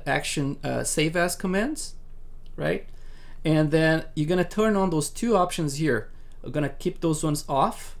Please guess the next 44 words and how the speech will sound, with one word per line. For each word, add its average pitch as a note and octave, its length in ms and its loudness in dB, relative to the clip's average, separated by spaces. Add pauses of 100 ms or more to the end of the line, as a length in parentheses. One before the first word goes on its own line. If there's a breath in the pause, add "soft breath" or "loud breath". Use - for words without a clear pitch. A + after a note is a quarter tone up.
So - 140 -10
it's D3+ 100 -8
gonna B2+ 160 -2
be B2 360 -2 (420 soft breath)
override C3 480 2
action C#3+ 420 0
and C3 220 -4
include B2+ 260 -2
all B2+ 140 0
subfolders, F3+ 640 0
gonna C#3 120 -2
be C3+ 140 -6
off, F#3 300 0
and D3+ 100 -2
the C#3 60 2
other B2+ 180 2
two D3 220 -2
is C#3 80 0
gonna C#3+ 160 -2
be C3+ 200 -8
on. E3+ 320 0 (600 loud breath)
For E3 320 6
the, D3+ 640 6
for D3 180 2
this A#3 200 4
one G3 220 4
here, F3+ 300 4
it E3 80 4
says D#3+ 420 2
stop - 540 2
for - 280 0
errors C#3 460 2
by - 160 -4
default. C3+ 440 -4
You're C3 100 -4
gonna C#3+ 140 -2
switch G3 340 -2
this D3+ 200 -2
to C#3 120 -4
log C3 440 0
errors C#3 440 0
to B2+ 160 -4
a A#2+ 40 -2
file, C3 520 -2